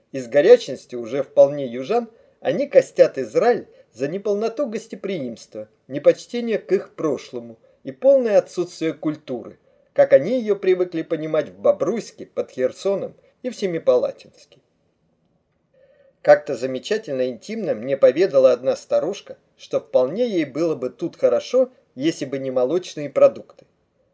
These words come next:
«Здесь они невкусные?» спросил я, чтоб что-нибудь спросить. Старушка очень оживилась. «Ничего себе, но в Виннице у нас творог нежнее гораздо,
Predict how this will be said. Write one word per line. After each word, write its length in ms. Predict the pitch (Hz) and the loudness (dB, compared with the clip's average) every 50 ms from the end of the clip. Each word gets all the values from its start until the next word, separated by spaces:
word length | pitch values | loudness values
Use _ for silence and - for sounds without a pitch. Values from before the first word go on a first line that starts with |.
| _ _ _ _ _ _ | _ _ _ _ _ _
«Здесь 340 | - 95 98 123 135 131 - | -20 -14 -6 -6 -6 0 0
они 200 | 139 135 135 135 | -2 0 0 -4
невкусные?» 680 | 139 135 131 - _ - 220 226 - - 277 277 277 277 _ _ | -6 -8 -10 -10 _ -8 -8 -8 -4 -2 -2 -2 -2 -6 _ _
спросил 460 | _ _ _ - 196 190 - 214 196 185 | _ _ _ -4 -4 -4 -4 -4 -6 -2
я, 300 | 185 185 190 185 185 - | 4 6 4 4 4 0
чтоб 240 | - _ 175 175 | -6 _ -6 -6
что-нибудь 520 | - - _ 175 170 156 151 147 160 143 - | -6 -6 _ -2 -2 -2 -4 -10 -10 -12 -12
спросить. 500 | - _ 160 160 - - 156 143 _ _ _ _ _ _ _ _ _ _ _ _ _ | -12 _ -8 -8 -8 -8 -20 -20 _ _ _ _ _ _ _ _ _ _ _ _ _
Старушка 580 | _ _ _ - 175 147 170 170 - - 156 127 | _ _ _ 0 0 0 -2 -6 -2 0 2 2
очень 360 | 120 127 127 - 127 127 120 | 2 0 -4 -6 -10 -8 -8
оживилась. 640 | 117 - 117 117 101 101 98 - 85 _ _ _ _ _ _ _ _ _ _ _ _ _ _ | -8 -6 -8 -12 -12 -14 -20 -20 -20 _ _ _ _ _ _ _ _ _ _ _ _ _ _
«Ничего 460 | 233 262 262 - 262 254 202 156 139 | -8 -6 -4 -2 -4 -4 -2 -4 -6
себе, 380 | - - - 117 - 110 104 _ _ _ _ _ | -6 -8 -16 -18 -16 -18 -20 _ _ _ _ _
но 140 | - 143 160 | -6 -6 -6
в 160 | 147 135 143 | -6 -6 -12
Виннице 480 | 170 233 262 285 262 180 - - - 131 | -6 -4 -4 -2 -2 -4 -6 -6 -6 -6
у 80 | 127 | -4
нас 220 | 139 156 - - - | 2 2 2 2 2
творог 400 | - - 147 - - - - - | 2 6 8 8 8 6 -2 -10
нежнее 480 | - 101 - - 113 123 131 151 156 | -10 -10 -10 -10 -10 -8 -6 -6 -6
гораздо, 560 | 131 - - 135 117 104 92 - _ - - | 6 8 8 8 8 4 -2 -4 _ -18 -18